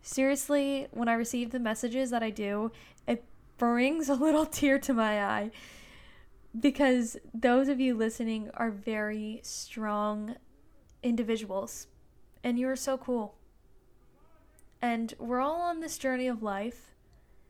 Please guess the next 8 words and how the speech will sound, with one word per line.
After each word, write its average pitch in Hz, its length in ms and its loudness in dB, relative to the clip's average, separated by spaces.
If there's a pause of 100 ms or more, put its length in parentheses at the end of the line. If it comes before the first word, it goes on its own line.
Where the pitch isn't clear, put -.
(320)
doing 277 360 2
it 302 320 -4 (120)
in 240 200 2
different 254 420 -2
ways, 214 640 -4 (920)
appreciating 262 920 -2
one 233 160 -2
another, 214 580 -4